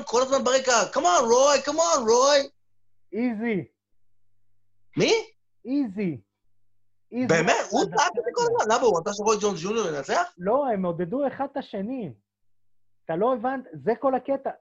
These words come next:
Speaker 2: ישבו שם אנשים שפשוט נהנו מהרגע, והכניסו אותך, ל-, נקרא לזה ככה, לסלון שלהם,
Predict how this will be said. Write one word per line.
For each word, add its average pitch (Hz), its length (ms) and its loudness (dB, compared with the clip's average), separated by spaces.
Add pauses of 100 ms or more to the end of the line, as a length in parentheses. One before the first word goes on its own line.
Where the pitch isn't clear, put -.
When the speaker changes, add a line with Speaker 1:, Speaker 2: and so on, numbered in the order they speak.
(160)
Speaker 2:
ישבו 180 360 -8
שם 285 200 -6
אנשים 247 460 -8
שפשוט - 520 -14
נהנו 175 400 -8
מהרגע, 165 580 -6 (400)
והכניסו 208 760 -6 (340)
אותך, 180 320 -8 (280)
ל-, 143 280 -10 (320)
נקרא 147 300 -6
לזה 185 240 -4
ככה, 196 240 -8
לסלון 143 680 -8
שלהם, 240 480 -4